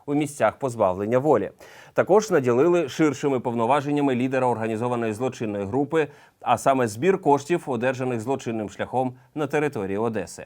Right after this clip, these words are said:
Тож слідчі закінчили досудове розслідування у кримінальному провадженні. Обвинувальний акт скеровано до суду. Умка та Лаша Сван, ймовірно, будуть позбавлені волі на строк від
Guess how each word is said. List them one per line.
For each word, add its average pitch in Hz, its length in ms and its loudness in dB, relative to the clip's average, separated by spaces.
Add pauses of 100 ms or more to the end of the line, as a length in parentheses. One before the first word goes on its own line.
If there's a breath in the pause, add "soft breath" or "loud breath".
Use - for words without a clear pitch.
Тож 113 360 -2
слідчі 123 600 -2
закінчили 113 800 -2
досудове 101 420 -6
розслідування 101 640 -6
у 92 60 -6
кримінальному 92 580 -6
провадженні. 147 580 -2 (280 loud breath)
Обвинувальний 165 680 2
акт 110 360 0
скеровано 101 600 0
до 120 140 -2
суду. 180 440 0 (240 loud breath)
Умка 190 440 4
та 151 240 6
Лаша 175 320 4
Сван, 151 380 0
ймовірно, 151 500 0
будуть 135 320 -4
позбавлені 123 600 0
волі 110 300 -2
на 117 140 -4
строк 120 360 -6
від 110 160 -4